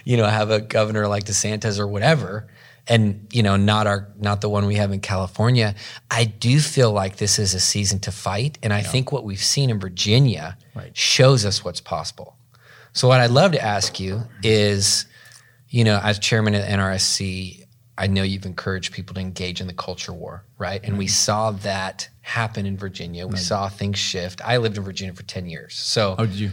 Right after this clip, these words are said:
Speaker 1: yeah, so I, when I saw that, when I saw it go red, first of all, when the parents started standing up, and I was like, "Oh, it's over."
Speaker 2: Yeah.
Speaker 1: Right? And I think people underestimated the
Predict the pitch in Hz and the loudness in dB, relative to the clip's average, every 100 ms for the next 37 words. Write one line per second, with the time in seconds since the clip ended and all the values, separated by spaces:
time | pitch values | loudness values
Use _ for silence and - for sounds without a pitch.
0 | - 165 214 110 - - 151 185 120 117 | -4 2 4 4 2 4 4 4 2 0
1 | 131 143 151 127 120 107 123 123 131 101 | 2 2 2 2 2 0 -2 -2 -2 -4
2 | 98 95 113 107 - 190 - 127 113 104 | -4 -2 0 -2 0 0 0 2 2 2
3 | - - - 117 117 113 139 147 151 - | -6 -20 -4 0 0 0 2 2 2 2
4 | 139 123 - 131 127 117 113 143 - _ | 2 2 -2 -2 -2 0 0 -2 -4 _
5 | _ 113 113 110 101 95 98 95 90 90 | _ -2 0 0 0 -2 -4 -4 -6 -10
6 | 87 76 - _ _ _ 87 87 _ _ | -12 -16 -20 _ _ _ -18 -18 _ _
7 | _ 104 98 104 117 107 107 127 - 120 | _ -8 -6 -6 -2 -2 0 -2 -2 -4
8 | 110 104 101 98 104 - 107 98 95 95 | -4 -4 -2 -2 -4 -4 -6 -6 -8 -10
9 | 90 92 | -12 -14